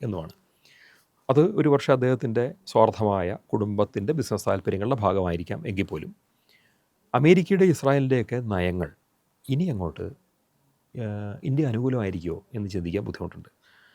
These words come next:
കാരണം പാകിസ്ഥാനെ പോലൊരു സഖ്യരാഷ്ട്രം സൈനികമായിട്ട്, ആ, നാറ്റോ വീക്കായിക്കൊണ്ടിരിക്കുന്ന ഈ സമയത്ത്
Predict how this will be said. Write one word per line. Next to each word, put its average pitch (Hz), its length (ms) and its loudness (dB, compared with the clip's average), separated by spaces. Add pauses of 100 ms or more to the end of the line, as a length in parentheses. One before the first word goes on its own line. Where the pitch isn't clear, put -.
(200)
കാരണം 160 340 4 (240)
പാകിസ്ഥാനെ 185 520 2
പോലൊരു 175 320 -2
സഖ്യരാഷ്ട്രം 98 540 -4 (100)
സൈനികമായിട്ട്, 120 720 -2 (580)
ആ, 104 80 0 (260)
നാറ്റോ 131 320 4
വീക്കായിക്കൊണ്ടിരിക്കുന്ന 123 840 2
ഈ 101 40 -6
സമയത്ത് 85 400 -6